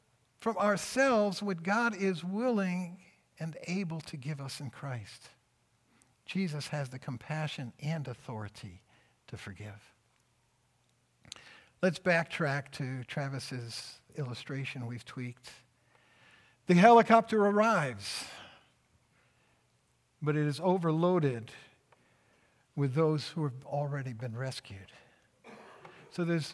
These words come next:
room for only one more. The hiker,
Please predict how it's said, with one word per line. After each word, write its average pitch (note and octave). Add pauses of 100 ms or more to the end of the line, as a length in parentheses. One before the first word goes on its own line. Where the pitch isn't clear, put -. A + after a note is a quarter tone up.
(120)
room G#3
for F3+
only F3+
one D#3+
more. A2+ (1600)
The C#3
hiker, E3+